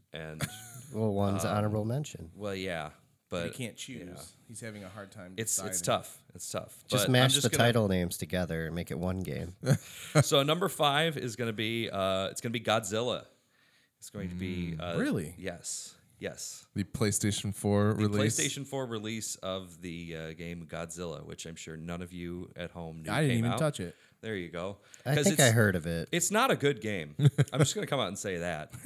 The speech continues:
Speaker 1: It's a fun game, but it's not a good game. It is the, it's as good of a re-, re-,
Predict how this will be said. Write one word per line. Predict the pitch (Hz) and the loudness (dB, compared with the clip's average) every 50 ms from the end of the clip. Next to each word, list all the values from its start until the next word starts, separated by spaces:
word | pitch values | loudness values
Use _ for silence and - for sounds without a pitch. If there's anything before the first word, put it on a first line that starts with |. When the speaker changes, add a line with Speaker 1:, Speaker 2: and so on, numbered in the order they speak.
| 403 | 0
Speaker 1:
It's | - 170 - - | 2 4 4 2
a | - | 2
fun | - - - 117 135 202 208 147 101 | 0 -2 0 2 2 2 2 0 -2
game, | 90 87 85 87 87 | -4 -6 -8 -8 -10
but | 85 90 | -10 -10
it's | 104 - - | -10 -6 -6
not | 139 127 | -6 -6
a | 95 | -4
good | - 98 98 98 - | -4 -6 -6 -6 -6
game. | - 76 78 - | -8 -10 -8 -4
It | - 123 | -2 -2
is | 151 160 143 127 - - - _ _ _ | 0 0 0 0 -2 -2 -4 _ _ _
the, | 107 98 113 110 104 - _ _ _ - | -12 -8 -8 -8 -8 -10 _ _ _ -6
it's | 127 135 - - - - - - _ _ | -4 -2 -2 -2 -4 -4 -6 -12 _ _
as | 101 113 120 120 104 - | -4 -2 -2 -2 -4 -6
good | - - 104 110 107 | -6 -2 -2 -2 -2
of | 101 95 | -2 -4
a | 92 90 | -4 -6
re-, | 87 92 85 - - - | -6 -6 -8 -10 -10 -8
re-, | 95 104 | -6 -6